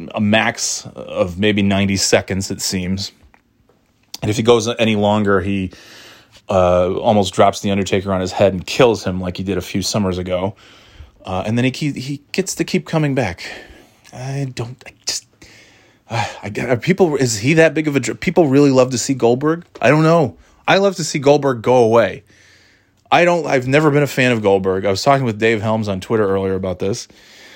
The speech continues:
I didn't like Goldberg in the nineties. I didn't like <laughs> Goldberg in the two thousands. I sure as hell don't like him now.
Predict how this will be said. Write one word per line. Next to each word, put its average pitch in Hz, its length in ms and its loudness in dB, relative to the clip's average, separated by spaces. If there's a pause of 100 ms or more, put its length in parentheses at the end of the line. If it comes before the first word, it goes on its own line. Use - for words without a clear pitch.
(140)
I 120 80 6
didn't 151 160 2
like 139 160 0
Goldberg 127 360 4
in 117 80 0
the 110 80 -2
nineties. 104 600 -2
I 120 80 2
didn't 143 180 2
like 127 160 2
<laughs> - 20 -4
Goldberg 135 320 2
in 147 80 2
the 117 60 -4
two 123 180 -4
thousands. 107 460 -2
I 113 100 -6
sure 135 220 0
as 131 100 2
hell 117 140 2
don't 113 180 0
like 107 180 0
him 98 100 -4
now. 101 380 -4